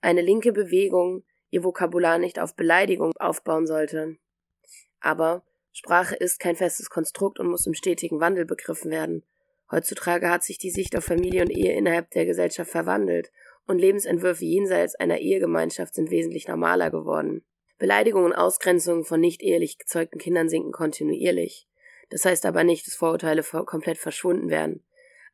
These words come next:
Allerdings heißt es schon, dass man nicht einfach unterstellen kann, dass alle Menschen überhaupt um die Geschichte des Begriffes A C A B und eins drei eins zwei wissen und ihn aufgrund dieses Ursprungs als Beleidigung verwenden.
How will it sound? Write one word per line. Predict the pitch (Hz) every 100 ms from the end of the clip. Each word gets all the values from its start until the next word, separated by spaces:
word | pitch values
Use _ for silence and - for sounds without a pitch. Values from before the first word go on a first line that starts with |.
| -
Allerdings | 190 202 202
heißt | 202 185 185
es | -
schon, | 202 202 202 - - -
dass | 180 -
man | 170
nicht | 170 170
einfach | 175 175
unterstellen | 175 160 160 - 180 180
kann, | 175 170
dass | 156
alle | - 185
Menschen | 180 165 - 175
überhaupt | 170 151 170 -
um |
die | 165 180
Geschichte | 190 185 - 160
des | 156
Begriffes | - - - 175 180 -
A | 190
C | - 185 180
A |
B | 165 170 165
und | - 180 -
eins | 165
drei | - 180
eins | 175 165
zwei | 175 160 165
wissen | 165 165 156 _ - - -
und | -
ihn | 190
aufgrund | 185 - 185 185
dieses | 196 170 165
Ursprungs | - 202 - - 170 175
als | - -
Beleidigung | - 165 160 170 160
verwenden. | 156 156 170 185 185 156